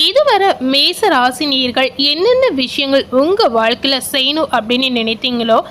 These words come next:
அந்த விஷயங்கள் அனைத்துமே இந்த ஆவணி மாதம் நிச்சயமாக நீங்க செய்யலாம். அதாவது ஏழரை சனி நடந்து கொண்டிருக்கிறதுனால நீங்க எந்த விஷயமே செய்யாமல் இருக்கணும் அப்படின்ற அவசியமே இல்லைங்க.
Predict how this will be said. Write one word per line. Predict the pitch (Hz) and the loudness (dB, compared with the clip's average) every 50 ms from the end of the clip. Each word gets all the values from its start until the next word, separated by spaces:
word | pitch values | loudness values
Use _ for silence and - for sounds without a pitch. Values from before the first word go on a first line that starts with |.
| - - - - - 415 | -14 -20 -20 -6 -2 -2
அந்த | 453 480 480 466 320 330 | 0 2 0 0 0 0
விஷயங்கள் | 339 349 - - 415 440 415 415 392 - - 269 | -2 -2 0 0 0 2 2 0 0 0 -2 -2
அனைத்துமே | 269 285 311 330 294 320 311 320 339 339 339 - 311 320 | -2 -2 -2 -2 -2 -2 0 0 0 -2 -2 -2 -4 -2
இந்த | 349 392 415 427 - - - 262 262 | -2 0 -2 -2 -2 0 0 2 2
ஆவணி | 277 349 381 453 453 440 370 277 | 2 2 0 0 0 0 0 0
மாதம் | 240 226 240 262 247 - - - 311 320 | -2 -2 -2 -4 -6 -6 -10 -8 -6 -6
நிச்சயமாக | 330 - - 440 453 427 339 254 220 214 262 277 269 - 240 | -6 -4 -4 -4 -4 -2 -2 -2 -2 -2 -4 -6 -6 -6 -6
நீங்க | 226 214 214 254 254 - - - | -6 -4 -2 -4 -4 -4 -8 -10
செய்யலாம். | - 208 190 196 220 233 247 254 262 254 233 - - - - - - 226 | -10 -10 -8 -4 -2 -2 0 0 -2 -2 -6 -10 -16 -20 -20 -12 -10 -4
அதாவது | 202 214 220 233 254 285 277 - 254 254 247 | -2 0 0 0 0 -2 -2 -2 -2 -2 0
ஏழரை | 247 262 277 277 294 294 285 - - | -2 -2 -2 -2 -2 -4 -4 -4 -6
சனி | 294 254 262 269 262 226 247 247 | -4 -2 0 -2 -2 0 0 0
நடந்து | 233 240 262 285 294 339 311 - | 0 0 0 0 0 -2 -2 0
கொண்டிருக்கிறதுனால | 277 247 240 240 254 254 254 - 254 247 240 247 233 233 233 247 269 262 - 262 262 | -2 -2 0 0 -2 -2 -2 -4 -4 -2 -2 -2 -2 0 0 0 -2 -2 -2 -4 -2
நீங்க | 262 262 262 240 247 254 247 | -2 0 0 0 0 0 0
எந்த | 262 285 320 320 381 359 277 | 0 -2 0 0 0 0 0
விஷயமே | 277 269 269 - - 277 262 269 285 269 - - - | -2 -2 -2 -4 -6 -4 -2 -2 -2 -4 -4 -8 -6
செய்யாமல் | - 262 247 247 262 285 277 294 330 339 330 277 254 | -4 -2 0 0 0 0 0 0 -2 -2 -2 -2 -2
இருக்கணும் | 247 233 - 262 294 - - 247 | -2 -2 0 0 -2 0 0 -4
அப்படின்ற | 214 220 254 254 262 247 277 240 - 254 233 | -2 0 0 0 0 0 -2 -2 0 0 0
அவசியமே | 233 269 311 - - 285 262 208 220 247 247 - - 220 202 | 0 0 -4 -4 -4 -4 -2 -2 -2 -4 -6 -6 -12 -12 -12
இல்லைங்க. | 196 190 196 214 226 233 254 | -8 -4 -4 -2 0 2 2